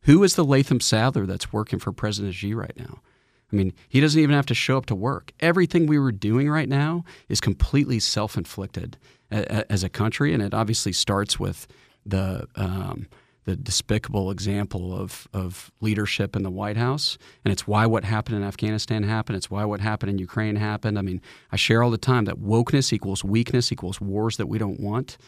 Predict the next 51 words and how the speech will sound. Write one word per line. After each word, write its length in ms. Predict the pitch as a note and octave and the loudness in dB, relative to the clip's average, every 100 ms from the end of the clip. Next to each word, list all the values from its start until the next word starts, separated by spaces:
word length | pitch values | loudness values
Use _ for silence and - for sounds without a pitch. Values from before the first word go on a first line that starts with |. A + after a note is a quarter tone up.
| _ _ _ - | _ _ _ -4
Uh, 160 | G2+ G#2+ | -2 2
our, 240 | A2+ A#2+ G#2+ | 4 4 2
our 160 | B2+ | 4
adversaries 640 | B2 C3 B2+ - G#2+ G2+ - | 6 4 2 2 2 0 -2
only 300 | G#2+ A#2 A#2 | 0 2 2
respect 460 | G2+ G2+ - G#2+ - | 2 -2 -2 -2 -2
strength. 480 | - G2+ A2 - - _ _ - | -4 -2 -2 -6 -16 _ _ -6
In 160 | - A2 | 2 4
Reagan, 380 | G#2+ A2+ C3+ F3 | 6 8 8 8
it 60 | |
was 120 | B2 A#2+ | 8 8
all 140 | F3 | 8
about 260 | C3+ A2 - | 8 4 2
peace 220 | G#2+ - | -2 0
through 160 | G#2 | -2
strength. 500 | F#2 - F#2 A#1+ - _ _ _ _ | -4 -6 -6 -8 -18 _ _ _ _
That's 160 | - G#2+ | -6 2
how 100 | B2+ | 4
we 120 | B2+ | 4
prevailed. 600 | A#2+ A2 A2+ B2 A#1 - - | 2 0 0 -2 -6 -12 -6
Under 140 | G2+ | -4
Trump, 340 | G#2 - B2 B2+ | -2 0 0 0
it 40 | |
was 120 | G2+ | 0
America 380 | G2+ G#2+ G#2+ - | 2 2 0 -4
first. 480 | - A2 - - - _ _ _ - | -4 -6 -4 -8 -10 _ _ _ -4
Uh, 100 | G#2 | -2
under 220 | G#2+ G#2 G2+ | 2 2 2
this 200 | A#2+ - | 2 2
crop 340 | B2+ B2 A#2+ | 2 2 2
of, 140 | A2 | -2
of 200 | - A2 | -2 -6
characters, 540 | - A#2 A#2+ - B2 - | 0 0 0 0 -2 -2
they 100 | G2+ | -4
view 220 | G2 A2+ | 0 0
the 80 | G2+ | 0
world 300 | G#2+ A2 A2+ | -2 0 0
the 40 | |
way 140 | G2+ G#2 | -2 -2
they 80 | |
want 220 | F#2+ G#2 A2 | -2 -4 -4
it 60 | |
to 80 | - | -4
be 140 | G#2+ | -2
rather 200 | A2+ G#2 | 0 -2
than 80 | G2 | -4
the 60 | G2 | -4
way 120 | G2+ | -4
it 60 | G2+ | -4
actually 380 | G2+ - F#2+ | -6 -6 -6
is. 340 | G2 A2+ B2+ | -4 -4 -6